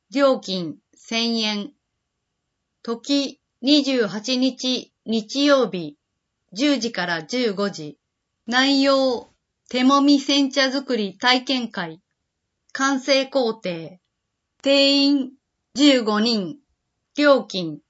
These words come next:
三千円。昼食代、土産代、三原だるま茶器、含む。申し込み、いずれも十日水曜日までに、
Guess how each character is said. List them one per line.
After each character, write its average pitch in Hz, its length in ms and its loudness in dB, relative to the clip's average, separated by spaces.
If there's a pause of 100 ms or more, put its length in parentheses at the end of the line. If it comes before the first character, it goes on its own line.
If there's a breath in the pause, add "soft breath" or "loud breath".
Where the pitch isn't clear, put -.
(140)
三 247 400 0
千 240 300 -4
円。 233 300 -8 (720)
昼 285 260 0
食 277 360 -2
代、 254 400 0 (140)
土 220 140 -2
産 262 300 2
代、 247 380 -2 (300)
三 240 160 0
原 285 300 4
だ 277 120 4
る 294 140 4
ま 285 160 2
茶 285 180 0
器、 220 360 -6 (360)
含 269 360 0
む。 202 260 -6 (920)
申 285 200 2
し - 140 -10
込 269 180 -2
み、 269 340 -2 (460)
い 233 140 -6
ず 277 160 -2
れ 285 140 4
も 269 420 -2
十 285 240 2
日 277 180 0
水 294 300 0
曜 285 220 4
日 233 120 -4
ま 220 160 -4
で 196 140 -6
に、 175 240 -10